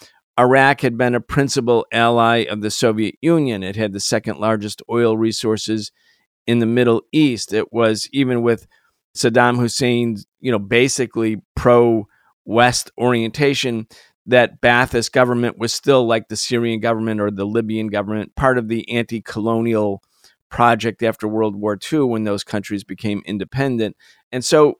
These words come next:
what he was basically saying is, "We had to invade Afghanistan and get it over with so we could go on to the real prize," which were these other countries, Iraq,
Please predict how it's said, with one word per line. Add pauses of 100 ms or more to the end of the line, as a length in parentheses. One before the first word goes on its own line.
what
he
was
basically
saying
is,
"We
had
to
invade (420)
Afghanistan
and
get
it
over
with (200)
so
we
could
go
on
to
the
real
prize,"
which
were
these
other
countries, (640)
Iraq,